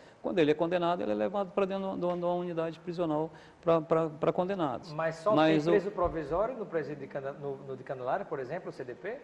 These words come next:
Speaker 1: Muito poucos fechados, né? A gente tá, fe-, fez uma, uma, um levantamento agora recente, pra você ter uma ideia, que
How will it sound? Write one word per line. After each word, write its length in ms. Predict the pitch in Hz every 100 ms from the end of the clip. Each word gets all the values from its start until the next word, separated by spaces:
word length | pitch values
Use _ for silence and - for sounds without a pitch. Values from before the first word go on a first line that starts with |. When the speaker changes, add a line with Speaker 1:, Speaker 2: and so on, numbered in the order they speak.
| -
Speaker 1:
Muito 300 | 160 208 180
poucos 400 | - 165 156 -
fechados, 500 | - - 104 - - -
né? 140 | - 117
A 60 | 117
gente 260 | 131 139
tá, 200 | 139 131 131 -
fe-, 160 | 139
fez 240 | 127 135 131
uma, 180 | 131 - - - - -
uma, 200 | 135 127
um 280 | 135 127
levantamento 720 | 131 131 131 127 120 127 117 123
agora 220 | 127 123
recente, 420 | 135 131 139 -
pra 100 | 143
você 60 | 127
ter 80 |
uma 120 | 139 127
ideia, 260 | 113 117
que 240 | 110 117